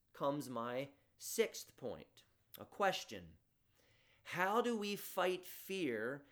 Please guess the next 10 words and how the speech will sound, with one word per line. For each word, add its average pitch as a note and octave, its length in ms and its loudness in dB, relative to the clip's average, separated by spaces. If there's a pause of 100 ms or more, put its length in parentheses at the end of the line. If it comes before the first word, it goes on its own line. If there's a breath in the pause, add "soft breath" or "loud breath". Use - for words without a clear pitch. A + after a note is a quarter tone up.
(120 loud breath)
and C#3 200 0
find D3 400 -2
gladness C#3+ 800 -2
and C3 160 -6
comfort A#2+ 600 -6 (340)
in G#2 160 -8
Christ? - 580 -12 (840 soft breath)
So - 140 -4
number F#3 320 4
one, C3 500 0